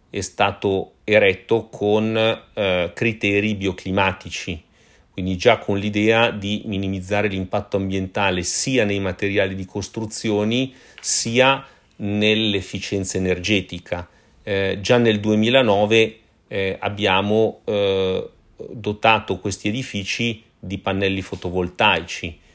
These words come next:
e, eh, già nel duemilanove, eh, tutta l'energia elettrica che, eh, acquistavamo, eh, dalla rete era da fonti rinnovabili.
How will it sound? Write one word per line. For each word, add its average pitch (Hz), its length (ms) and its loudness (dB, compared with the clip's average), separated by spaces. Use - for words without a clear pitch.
e, 120 360 4
eh, 95 340 2
già 107 400 4
nel 98 260 -2
duemilanove, 107 1000 0
eh, 95 440 -2
tutta 135 340 -2
l'energia 98 500 -2
elettrica 101 540 -4
che, 110 460 -2
eh, 90 260 0
acquistavamo, 95 1000 0
eh, 90 380 2
dalla 104 280 4
rete 110 520 2
era 107 540 6
da 98 140 0
fonti 95 400 0
rinnovabili. 85 800 -2